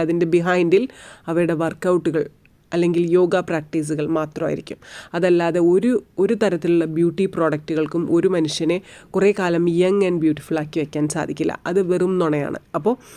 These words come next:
നിങ്ങൾ കഴിക്കുന്ന ഭക്ഷണവും നിങ്ങൾ കഴിക്കുന്ന, നിങ്ങൾ ചെയ്യുന്ന വർക്കൗട്ടുകളുമാണ് നിങ്ങളെ ഏറ്റവും സുന്ദരനും സുന്ദരിയുമാക്കി വെക്കുന്നത്. അതല്ലാതെ ആരെങ്കിലും അത് പറഞ്ഞിട്ടുണ്ടെങ്കിൽ അത് കംപ്ലീറ്റ്ലി നോൺസെൻസ്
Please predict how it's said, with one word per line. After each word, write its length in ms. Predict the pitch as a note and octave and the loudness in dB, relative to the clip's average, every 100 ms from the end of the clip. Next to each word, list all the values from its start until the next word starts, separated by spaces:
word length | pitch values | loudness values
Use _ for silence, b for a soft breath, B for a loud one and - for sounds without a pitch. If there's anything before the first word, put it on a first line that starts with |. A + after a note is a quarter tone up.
| B B B G#3 | B B B 0
നിങ്ങൾ 220 | G#3+ A#3 B3 | 4 4 4
കഴിക്കുന്ന 340 | A#3+ G3+ G3+ G#3 F3 | 2 2 0 0 -2
ഭക്ഷണവും 560 | F3 - F3 E3 G3 A#3+ F#3 | -4 -2 2 2 0 0 0
നിങ്ങൾ 240 | F#3+ G#3 G#3 | 2 0 2
കഴിക്കുന്ന, 480 | F#3+ F3 F3+ F3+ E3+ F#3+ | 0 0 -2 -2 0 2
നിങ്ങൾ 180 | G3 G#3+ G#3+ | 2 2 2
ചെയ്യുന്ന 300 | F#3+ F3+ F3+ E3 | 2 2 0 -2
വർക്കൗട്ടുകളുമാണ് 760 | D3+ E3+ D#3 D#3+ F3 F3 D3+ D#3+ D#3+ | -2 0 0 2 2 2 2 0 2
നിങ്ങളെ 200 | D#3+ E3 | 2 0
ഏറ്റവും 320 | D#3 F#3+ F#3 F#3 F3+ | -2 0 0 0 -2
സുന്ദരനും 440 | E3 D#3+ D#3+ E3 F3 | -2 0 0 -2 -2
സുന്ദരിയുമാക്കി 520 | D#3+ D#3 D3+ D3 D#3+ | -2 0 0 -2 -6
വെക്കുന്നത്. 340 | D3 D3 D3 - B B B B | -6 -4 -4 -6 B B B B
അതല്ലാതെ 500 | D#3+ E3+ G3 A#3+ B3+ G#3+ | 0 4 4 4 2 0
ആരെങ്കിലും 340 | F#3 F3 F3+ | 0 0 0
അത് 80 | E3+ E3+ | -2 -4
പറഞ്ഞിട്ടുണ്ടെങ്കിൽ 580 | D3 D#3 E3 D#3 D#3 D#3+ | -4 -2 0 0 0 -4
അത് 100 | D3+ F3 | -6 -4
കംപ്ലീറ്റ്ലി 500 | E3 E3+ G3 F3 E3+ E3+ | -2 0 0 0 0 0
നോൺസെൻസ് 420 | D3 C#3+ D3+ C#3 | -2 -2 -4 -2